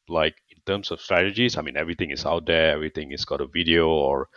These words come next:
you've got forums. I mean, freelance is great. Um, but, you know, a number of our members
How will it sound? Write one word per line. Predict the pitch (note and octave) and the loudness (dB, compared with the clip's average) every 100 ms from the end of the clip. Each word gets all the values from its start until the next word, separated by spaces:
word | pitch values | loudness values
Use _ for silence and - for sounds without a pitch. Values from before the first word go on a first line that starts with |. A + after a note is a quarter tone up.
| - - - | -16 -16 -8
you've | G2 | -4
got | G2 E2+ | -2 -2
forums. | - G2 F#2+ F#2 F2+ - | 4 6 6 4 -2 -4
I | |
mean, | D#2+ | -6
freelance | - A2 F#2 F2+ F2 - | -2 2 2 2 -2 -6
is | - | -8
great. | - E2 E2 E2 _ _ _ _ _ - - - F2+ | -2 2 2 2 _ _ _ _ _ -12 -10 -8 -8
Um, | E2 D#2+ D2+ D2 C#2+ C#2+ _ D2+ _ - - | -8 -8 -12 -18 -20 _ _ _ _ -16 -8
but, | F2+ F2+ - _ _ _ _ | 2 2 2 _ _ _ _
you | A2+ F2+ | -4 -2
know, | D#2 - _ _ _ - | -4 -10 _ _ _ -8
a | |
number | G#2 G#2 A#2+ | -2 0 4
of | A2+ G#2+ | 4 6
our | G#2 | 2
members | G2 G#2+ A#2 B2+ - - | 2 0 2 0 -2 -6